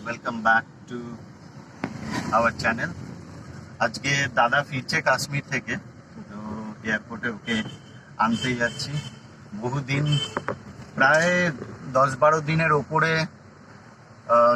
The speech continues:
কাশ্মীরে গে-, ঘুরতে গেল, জয় মাতা দি দর্শন টর্শন করেছে, করে এবারে আজকে finally ব্যাক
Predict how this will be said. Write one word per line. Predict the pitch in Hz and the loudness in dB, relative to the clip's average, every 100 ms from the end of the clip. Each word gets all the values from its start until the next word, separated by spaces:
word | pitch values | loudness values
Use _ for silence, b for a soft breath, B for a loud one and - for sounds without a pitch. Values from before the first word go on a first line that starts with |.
| - | 4
কাশ্মীরে | 131 - 147 147 139 | 0 2 2 2 2
গে-, | 135 131 127 123 117 | 2 2 2 -2 -4
ঘুরতে | 127 - 156 | -6 0 2
গেল, | 147 139 165 254 - - - | 4 4 2 -2 -16 -20 -4
জয় | 117 135 | 2 4
মাতা | 127 127 | 4 2
দি | 131 135 | -2 0
দর্শন | 123 117 131 127 135 | -2 0 -4 -4 -2
টর্শন | 127 143 135 123 | -4 -2 -4 -4
করেছে, | 117 120 131 151 - - - - - - - | -2 -2 0 -2 -4 -12 -20 -20 -20 -20 -10
করে | 120 120 135 | -2 0 2
এবারে | 131 120 123 147 135 110 - - - - - | 2 2 2 2 -4 -12 -20 -20 -20 -20 -4
আজকে | - - - | -2 -2 -2
finally | 131 127 120 123 127 | 0 0 0 -2 0
ব্যাক | 113 | 0